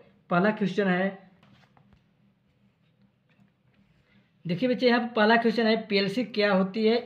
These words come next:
इसकी working समझाइए। दूसरा question हमारा है, पीएलसी का architecture क्या होता है, उसको समझाइए तथा इसके प्रत्येक भाग की कार्यविधि को भी समझाइए। तीसरा प्रश्न मेरा है, ladder programming को समझाइए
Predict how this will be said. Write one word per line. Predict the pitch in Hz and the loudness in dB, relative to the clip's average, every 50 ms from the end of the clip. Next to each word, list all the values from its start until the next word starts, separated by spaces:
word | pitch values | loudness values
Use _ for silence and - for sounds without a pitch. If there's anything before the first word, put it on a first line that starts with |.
| - 190 | -6 -10
इसकी | 170 - - - 220 226 | -12 -12 -8 -6 -4 -2
working | 220 196 196 190 170 151 226 214 165 | 0 2 2 2 2 0 -2 -2 -2
समझाइए। | 185 175 165 151 147 147 135 131 131 131 - - - - - - - _ _ _ _ _ _ _ _ 185 | -2 -2 0 0 0 0 0 -2 -2 -4 -8 -8 -12 -18 -20 -20 -20 _ _ _ _ _ _ _ _ -10
दूसरा | 190 185 - 233 247 240 | -6 -2 0 2 2 2
question | - 240 208 247 240 | 0 0 0 2 2
हमारा | 233 226 220 220 220 208 | 2 2 2 4 4 4
है, | 208 220 220 220 - - | 4 2 0 -2 -6 -4
पीएलसी | 214 208 214 202 - - 247 208 | -2 -2 -2 -2 -4 -6 -6 -2
का | - 240 233 240 247 247 - - - _ _ _ _ | 2 4 4 4 2 0 -6 -14 -20 _ _ _ _
architecture | 180 196 208 196 - 254 233 190 226 202 - - 214 202 | 2 2 2 2 0 -4 -2 -2 -2 -2 0 -2 -2 -2
क्या | - - 202 190 | -2 0 0 0
होता | 180 180 185 185 - 202 196 | 2 2 0 0 0 -2 0
है, | 202 220 208 | 0 0 -2
उसको | 202 - - 214 | -4 -4 -6 -6
समझाइए | 214 - 196 180 175 165 170 170 175 190 208 202 | -4 -2 -2 -2 0 0 0 2 2 2 0 -2
तथा | - - 196 202 - | -2 -4 -4 -4 -2
इसके | 190 180 - - - 240 | -4 -8 -8 -4 -4 -4
प्रत्येक | - - 214 185 170 202 202 214 208 185 156 | -4 -4 -6 -6 -2 0 0 0 0 -2 -4
भाग | 147 165 175 170 170 - - | 0 2 2 2 0 -2 -4
की | 208 233 | -4 -4
कार्यविधि | 226 - 185 175 175 175 165 170 151 180 202 | -2 0 0 2 2 0 0 -2 -2 -4 -4
को | 202 190 190 | -4 -4 -4
भी | 180 170 208 214 | -2 -2 -2 -2
समझाइए। | 214 202 180 170 156 147 143 139 139 135 135 139 139 - - _ - - _ _ _ - | -2 -4 -4 -4 -4 -4 -4 -4 -4 -6 -8 -10 -14 -18 -20 _ -20 -20 _ _ _ -16
तीसरा | 185 - 226 240 254 | -4 0 4 4 4
प्रश्न | 247 254 247 196 240 | 4 2 -2 -2 0
मेरा | 233 233 226 226 226 | 2 2 4 4 4
है, | 220 220 220 | 4 2 0
ladder | 208 202 202 202 202 196 202 202 | 2 2 4 4 6 4 4 4
programming | 202 - 214 214 196 196 185 185 196 208 220 226 214 | 2 0 -2 0 2 2 2 2 0 0 -2 -2 -2
को | 214 202 | -4 -4
समझाइए | - 196 175 175 156 160 156 147 143 147 143 | -2 -4 -4 -2 -2 0 0 0 -2 -2 -6